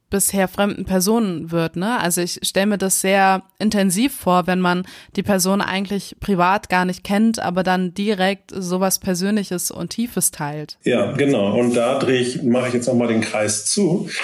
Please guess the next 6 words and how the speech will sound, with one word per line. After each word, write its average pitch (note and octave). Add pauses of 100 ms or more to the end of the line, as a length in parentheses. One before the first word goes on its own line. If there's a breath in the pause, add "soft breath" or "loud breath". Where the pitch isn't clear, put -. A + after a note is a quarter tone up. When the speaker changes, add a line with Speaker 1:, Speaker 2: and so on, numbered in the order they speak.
(180 loud breath)
Speaker 2:
zu, A2
ähm, G#2 (240 loud breath)
äh, G2+
dem G#2
sozialen A2+
Umfeld. C#3+